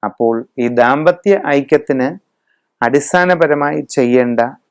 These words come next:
ഏറ്റവും പ്രധാനപ്പെട്ട മൂല കാരണത്തിന്മേലുള്ള പ്രതിവിധി എന്ന് പറയുന്നത് മംഗളഗൗരി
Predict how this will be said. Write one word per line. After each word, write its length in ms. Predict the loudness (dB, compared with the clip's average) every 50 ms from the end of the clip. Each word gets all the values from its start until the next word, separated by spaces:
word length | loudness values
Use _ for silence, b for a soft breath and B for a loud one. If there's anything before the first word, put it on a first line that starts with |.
| _ _ _ _ _ _ _ _ _ -2
ഏറ്റവും 640 | 0 2 2 2 2 2 2 2 2 2 -2 -4 -2
പ്രധാനപ്പെട്ട 920 | 0 0 0 0 0 0 0 2 0 0 0 -2 -4 -2 -2 -4 -4 -4 -4 _ _ _ _ _ _ _ _ _ _ _ _ -10 -6
മൂല 520 | -2 0 2 4 4 4 4 4 2 0 0 _ _ _ _ _ _ _ _ _ _ _
കാരണത്തിന്മേലുള്ള 1300 | -2 0 2 2 2 0 0 -2 -4 -2 -4 -2 0 0 0 0 2 2 0 0 0 0 -2 -2 -4 -6 _ _ _ _ _ _ _ _ _ _ _ -6 -2
പ്രതിവിധി 680 | -2 0 0 0 0 0 0 -2 -2 -2 -2 -2 -2 -4 -6
എന്ന് 200 | -6 -6 -6 -6 -6
പറയുന്നത് 680 | -4 -2 -2 -2 -2 -2 -2 -2 0 0 0 0 -2 _ _ _ _ _ _ _ _ _ _ _ _ _ _ _ _ _ _ _ _ _ _ _ _ _ _ _ _ _ _ _ _ _ _ _ _ _ _ -4
മംഗളഗൗരി 1120 | -2 0 0 2 2 4 4 4 4 4 4 4 4 4 2 0 -2 -2 -2 -2 -4 -6